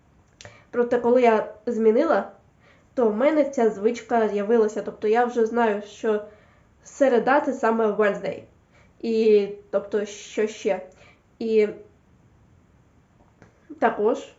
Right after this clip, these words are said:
м, один з методів, який, мені здається, дуже і цікавий, якщо, знову ж таки, в тебе є такі рутинні, в тебе є,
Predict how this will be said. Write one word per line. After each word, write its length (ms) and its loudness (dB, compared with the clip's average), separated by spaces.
м, 300 -6
один 240 2
з 80 -12
методів, 480 -2
який, 240 -2
мені 180 0
здається, 560 -6
дуже 580 0
і 80 -10
цікавий, 580 0
якщо, 420 0
знову 280 4
ж 100 -12
таки, 200 -4
в 60 -12
тебе 320 -2
є 320 -2
такі 340 0
рутинні, 840 0
в 80 -12
тебе 240 4
є, 140 4